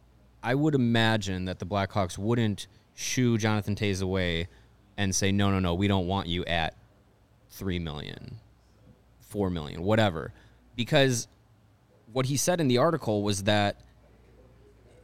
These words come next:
you know, he's actually at now a place in his health that he feels more like himself. And this time last summer was, that was not the case. And we saw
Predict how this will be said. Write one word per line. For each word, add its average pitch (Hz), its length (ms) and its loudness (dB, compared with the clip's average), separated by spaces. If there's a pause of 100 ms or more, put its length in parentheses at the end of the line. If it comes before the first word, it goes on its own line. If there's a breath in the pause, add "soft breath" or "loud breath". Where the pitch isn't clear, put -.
(120)
you 143 100 -8
know, 110 160 2 (200)
he's 123 240 2
actually 139 540 2
at 123 260 4
now 101 340 4
a 101 100 0
place 110 460 -2
in 104 140 0
his 95 180 -2
health 127 440 0
that 101 160 0
he 113 120 -2
feels 135 420 0
more 120 420 4
like 104 260 0
himself. - 760 -2 (180)
And 113 440 4 (300)
this 127 240 -2
time 156 320 -2
last 131 300 0
summer 131 400 -2 (680 soft breath)
was, 113 440 2
that 104 180 2
was 131 140 2
not 107 140 0
the 98 60 -8
case. 95 440 -4 (720)
And 131 180 4
we 131 120 2
saw 160 540 2